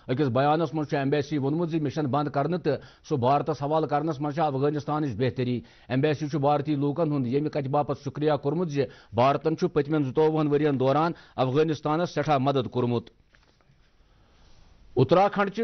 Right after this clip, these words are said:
सिलकार टनल मज फसेमत अकताजी वर्कर नेबर कड़नच काम छ जंगी बुनियादन पे जारी, तो बचाव टीम छ अमि बापत सठा मेहनत करान। बचाव टीम छ फसेमतन नफरन ताम आठ शत एम एम पाइप त्रवित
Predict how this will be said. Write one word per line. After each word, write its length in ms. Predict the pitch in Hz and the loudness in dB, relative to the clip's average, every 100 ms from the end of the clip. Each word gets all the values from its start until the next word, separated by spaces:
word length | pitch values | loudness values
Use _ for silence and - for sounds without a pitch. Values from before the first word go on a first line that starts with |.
| 208 - | -4 -8
सिलकार 520 | - 160 175 180 196 | -6 -4 0 2 2
टनल 340 | 170 165 170 190 | 2 -2 0 0
मज 140 | 185 | -2
फसेमत 480 | 147 151 180 175 190 | -4 -4 -2 -2 -2
अकताजी 460 | 151 - 170 160 165 | -4 -2 -2 0 0
वर्कर 340 | 151 160 170 | 0 0 0
नेबर 260 | 143 151 160 | 0 2 0
कड़नच 300 | 160 160 139 | 0 -2 -4
काम 320 | 147 160 170 | -2 -2 0
छ 60 | 175 135 | -2 0
जंगी 280 | 151 156 | 0 2
बुनियादन 420 | 139 139 165 156 127 | 0 2 2 0 -2
पे 180 | 131 | -4
जारी, 400 | 113 123 123 123 - _ | 0 0 2 -2 -4 _
तो 80 | 135 | -6
बचाव 360 | 110 135 156 143 | -2 2 2 2
टीम 300 | 135 160 160 | 0 0 0
छ 100 | 180 | -2
अमि 280 | 139 151 143 | -4 -2 0
बापत 360 | 143 143 160 | 0 0 -2
सठा 220 | 147 151 | -4 -2
मेहनत 360 | 139 139 139 127 | 0 0 -2 -2
करान। 340 | - 123 120 - _ - | -2 -2 -2 -6 _ -4
बचाव 340 | 135 151 147 | -2 2 0
टीम 280 | 120 147 165 | 0 -2 -2
छ 100 | 160 | -2
फसेमतन 640 | 180 147 151 156 151 143 | -4 -4 -2 -2 -2 -2
नफरन 260 | 147 180 180 | -2 -2 -2
ताम 260 | 151 135 107 - - 139 | 0 -2 -4 -14 -6 0
आठ 160 | 165 | 2
शत 320 | 160 180 175 - | 0 -2 -4 -4
एम 200 | 156 156 | -4 -4
एम 180 | 175 165 | -4 -4
पाइप 380 | 147 151 165 - | 0 0 -2 0
त्रवित 400 | 156 170 135 | 2 2 0